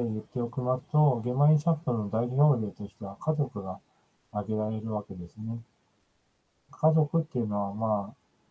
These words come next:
その生まれながらにして決まっているもんであって、その、まあ、原始的な共同体だというふうに捉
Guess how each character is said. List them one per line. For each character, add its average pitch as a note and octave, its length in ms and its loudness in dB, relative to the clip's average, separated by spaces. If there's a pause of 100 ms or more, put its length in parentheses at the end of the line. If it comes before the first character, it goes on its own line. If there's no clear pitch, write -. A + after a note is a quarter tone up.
(280)
そ A2+ 80 -4
の A2 160 -2
生 A2 80 -2
ま C3+ 100 6
れ D3 120 8
な D3 140 8
が B2+ 120 6
ら G#2 120 2
に F#2+ 160 -8
し - 60 -20
て - 120 -14
決 - 140 -16
ま G#2 140 -2
っ G#2 40 -6
て - 160 -10
い G2+ 80 -6
る G2+ 100 -10
も G2+ 180 -6
ん G2 100 -10
で F#2+ 80 -12
あ F#2+ 60 -12
っ - 60 -14 (200)
て、 B2+ 240 0 (1120)
そ A#2 60 -8
の、 G#2+ 380 -4 (1000)
ま B2 240 4
あ、 A2+ 100 -2
原 C3+ 180 6
始 C3+ 140 -6
的 B2+ 260 -2
な A#2 200 2
共 A#2 260 -2
同 A2+ 160 0
体 A2 260 -2
だ A2+ 120 -4
と G#2+ 160 -16
い - 20 -10
う F#2+ 80 -14 (100)
ふ G#2 80 -10
う G#2+ 40 -6
に C#3+ 200 4
捉 G#2+ 120 -8